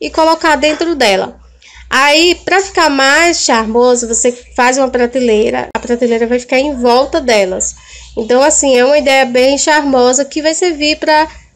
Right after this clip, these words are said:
decorar a sua parede, e você não vai gastar muito também pra fazer isso. E eu adorei essa ideia. Ganchos em forma de cabideiro também é uma ideia bacana pra decorar a parede.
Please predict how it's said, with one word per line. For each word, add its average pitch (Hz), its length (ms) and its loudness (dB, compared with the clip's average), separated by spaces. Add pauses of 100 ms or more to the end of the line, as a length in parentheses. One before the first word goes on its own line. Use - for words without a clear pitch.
decorar 262 400 2
a 262 40 2
sua 277 160 0
parede, 262 580 0
e 254 40 -8
você 269 220 -2
não 262 100 0
vai 247 80 2
gastar 240 340 0
muito 240 320 -2
também 226 280 -2
pra 240 120 -2
fazer 240 300 0
isso. 240 420 -2 (880)
E 254 320 -2
eu 262 140 2
adorei 277 540 2
essa 302 260 0
ideia. 277 380 -4 (2000)
Ganchos 330 960 0
em 277 140 -2
forma 254 400 2
de 254 120 -4
cabideiro 269 840 0
também 330 380 0
é 269 60 2
uma 277 140 2
ideia 254 380 2
bacana 262 720 0
pra 254 180 0
decorar 247 520 0
a 226 60 0
parede. 233 540 0